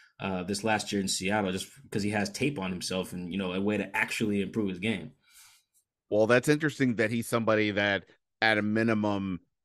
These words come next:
Speaker 2: we still don't know. Like, it's not like a guy who's been around and, you know,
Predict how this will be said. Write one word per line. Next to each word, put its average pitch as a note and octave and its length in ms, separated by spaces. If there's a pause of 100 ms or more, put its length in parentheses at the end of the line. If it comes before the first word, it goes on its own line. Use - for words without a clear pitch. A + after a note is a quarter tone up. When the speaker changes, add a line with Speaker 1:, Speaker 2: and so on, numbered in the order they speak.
(140)
Speaker 2:
we F#2+ 180
still A#2 240
don't G#2+ 240
know. G2+ 440
Like, F#2+ 180
it's G2 180
not A2 140
like G#2 180
a F#2+ 80
guy G2+ 180
who's G2 120
been G2+ 120
around G2 440
and, F2+ 280
you F2+ 120
know, E2+ 320